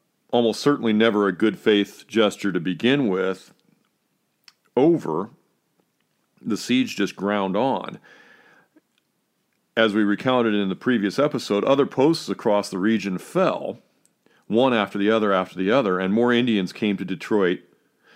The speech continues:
to join Pontiac, including a contingent of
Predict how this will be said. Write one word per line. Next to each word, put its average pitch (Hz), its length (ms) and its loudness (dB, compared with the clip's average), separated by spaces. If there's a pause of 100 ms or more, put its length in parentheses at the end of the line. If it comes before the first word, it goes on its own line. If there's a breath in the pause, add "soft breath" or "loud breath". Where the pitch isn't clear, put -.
(120 soft breath)
to 113 100 0
join 110 400 2
Pontiac, - 680 -4 (720)
including 120 480 2
a 104 80 2
contingent 101 580 -2
of 85 180 -4